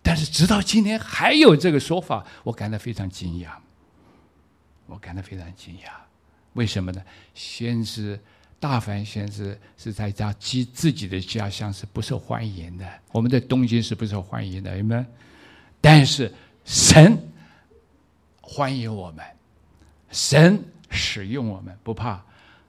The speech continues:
继续祷告，感谢神，amen。好，我们在这让我们看到这另外一个非常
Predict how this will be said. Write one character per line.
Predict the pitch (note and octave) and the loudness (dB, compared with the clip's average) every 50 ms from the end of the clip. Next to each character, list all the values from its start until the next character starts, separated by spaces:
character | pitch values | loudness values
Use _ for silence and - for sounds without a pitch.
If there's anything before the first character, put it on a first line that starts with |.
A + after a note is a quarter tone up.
| _ _ | _ _
继 | - B2 | -8 -6
续 | A#2 F#2 A2 G2 | -4 -4 -6 -6
祷 | F#2+ F2 E2 | -8 -12 -16
告， | - - G2 F2+ - _ _ _ _ _ _ _ _ | -16 -18 -20 -20 -20 _ _ _ _ _ _ _ _
感 | - F#2 F#2 F2+ | -14 -14 -14 -14
谢 | - - - G#2 | -14 -14 -16 -16
神， | - - F2 E2+ F#2+ G2+ | -16 -18 -20 -20 -18 -14
amen。 | A2 A#2 B2+ D3 E3 E3 D#3+ - - - - - - - | -10 -6 -6 -6 -6 -8 -10 -18 -20 -20 -20 -20 -20 -8
好， | - B2+ C#3+ D3+ | -4 -4 -2 -2
我 | D#3 D3 | -2 -4
们 | D#3+ F3+ | -4 -4
在 | F#3+ G#3 | -6 -8
这 | F#3+ F#3 G3 | -8 -8 -8
让 | F#3 G3 F#3 D#3 | -6 -6 -6 -6
我 | C3 | -6
们 | B2+ C3+ | -8 -10
看 | C3+ - D#3+ D#3+ D3+ | -10 -12 -12 -10 -8
到 | C#3+ B2+ | -8 -10
这 | A#2 C#3 - | -10 -14 -16
另 | D3+ F3 E3+ D3+ | -14 -12 -10 -8
外 | D3 C#3+ | -8 -8
一 | C3 B2+ C3 | -10 -10 -12
个 | B2 B2+ A#2 | -12 -14 -14
非 | G#2+ - - D3+ D#3+ D#3+ | -14 -14 -14 -12 -12 -12
常 | D3 - A2 B2 A#2+ B2 B2 | -14 -12 -12 -12 -10 -12 -12